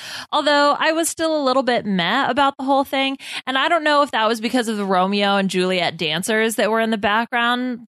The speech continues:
like, just, I mean, it wasn't as bad as the Ladybug backup dancers, but the fact that in the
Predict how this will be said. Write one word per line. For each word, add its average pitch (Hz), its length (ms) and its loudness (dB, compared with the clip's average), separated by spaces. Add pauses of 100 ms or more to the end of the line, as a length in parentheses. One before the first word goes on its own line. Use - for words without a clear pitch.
(180)
like, 175 420 0 (400)
just, - 500 -4 (960)
I 247 120 -4
mean, 285 160 -2
it 269 100 -2
wasn't 359 300 -2
as 262 100 -4
bad 202 380 -2
as 196 240 -2
the 180 360 2
Ladybug 214 540 -2
backup 226 360 -4
dancers, 247 520 -2 (320)
but 247 80 -8
the 269 80 -2
fact 269 360 -2
that 370 120 0
in 277 140 -2
the 220 200 0